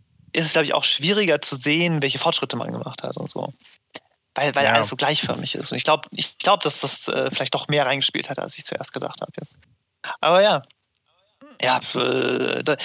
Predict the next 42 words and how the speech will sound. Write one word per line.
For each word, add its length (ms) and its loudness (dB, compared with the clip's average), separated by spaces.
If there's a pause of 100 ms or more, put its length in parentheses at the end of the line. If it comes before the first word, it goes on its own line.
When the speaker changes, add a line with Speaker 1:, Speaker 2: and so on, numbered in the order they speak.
(140)
Speaker 1:
da, 240 4 (1700)
da, 240 4
das 180 0
hat 100 -2
mir 160 2
einfach 240 -4
irgendwie, 320 -4 (440)
äh, 380 -4 (440)
echt 160 -2
geholfen. 340 0
Ich 140 2
vermisse 260 0
Bibliothek 480 0
so, 160 -2
ey, 220 -2
das 160 -6
ist, 240 -4
das 140 0
ist 100 -2
krass. 220 -2 (340)
Ich 100 0
meine, 120 4
man 80 2
kann, 180 0
man 100 0
kann 140 0
ja 80 4
die 80 0
Räume 220 0
buchen 280 -4
und 140 -2
so, 160 -2
aber 320 -4 (380)
ist 100 -2
natürlich 260 2
nichts, 420 0
äh, 520 -2
nicht 140 0
vergleichbar 420 0
mit 100 -4
zu 80 -2
dem, 320 -4